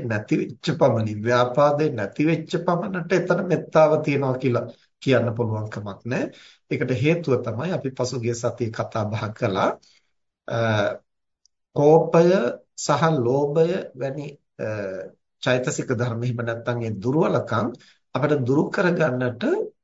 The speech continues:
විවිධ උපාය පාවිච්චි කරන්න පුළුවන්. මෙත් සිතෙන් ඒවා දුරු කරන්නට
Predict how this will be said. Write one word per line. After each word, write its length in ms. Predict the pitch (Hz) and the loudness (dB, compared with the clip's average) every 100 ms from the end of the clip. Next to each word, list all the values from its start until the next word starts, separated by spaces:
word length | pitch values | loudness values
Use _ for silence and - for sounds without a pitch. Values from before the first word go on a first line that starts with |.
| 117 | -4
විවිධ 500 | 135 143 190 190 101 98 - - - _ | -2 0 -2 -2 0 0 0 -4 -16 _
උපාය 380 | 139 - 151 160 175 | -10 2 4 4 2
පාවිච්චි 440 | 151 127 127 127 117 | 2 2 0 -4 -8
කරන්න 300 | 110 113 160 | -6 -6 -8
පුළුවන්. 360 | 165 98 82 - _ _ _ | -8 -8 -8 -12 _ _ _
මෙත් 280 | 104 110 113 | -10 -6 -6
සිතෙන් 380 | - 127 - 135 - - - | -4 -4 0 -2 -2 -6 -2
ඒවා 220 | 127 127 | 0 2
දුරු 180 | 127 131 | 2 0
කරන්නට 440 | - 135 135 139 | 2 2 2 -2